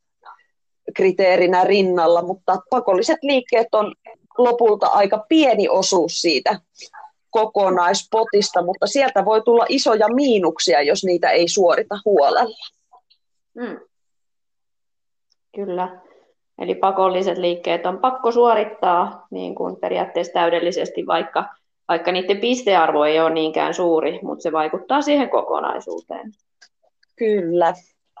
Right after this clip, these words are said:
Speaker 2: Joo. Mennään vähän tarkemmin tuohon taiteellisuuteen, kun toi nyt on aika selkeä toi, että suoritetaan liikkeet siististi, että jokainen voi sitä harjoitella ihan itse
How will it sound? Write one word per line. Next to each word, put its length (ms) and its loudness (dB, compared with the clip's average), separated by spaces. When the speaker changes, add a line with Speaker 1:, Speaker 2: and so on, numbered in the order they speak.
Speaker 2:
Joo. 600 -4
Mennään 280 -2
vähän 200 -2
tarkemmin 520 0
tuohon 240 -2
taiteellisuuteen, 1300 -2
kun 240 2
toi 180 -2
nyt 200 -6
on 60 0
aika 240 2
selkeä 800 -4
toi, 280 -2
että 240 -6
suoritetaan 640 -4
liikkeet 460 -2
siististi, 640 -8
että 160 -4
jokainen 360 0
voi 160 0
sitä 280 -2
harjoitella 640 -2
ihan 260 -2
itse 240 -4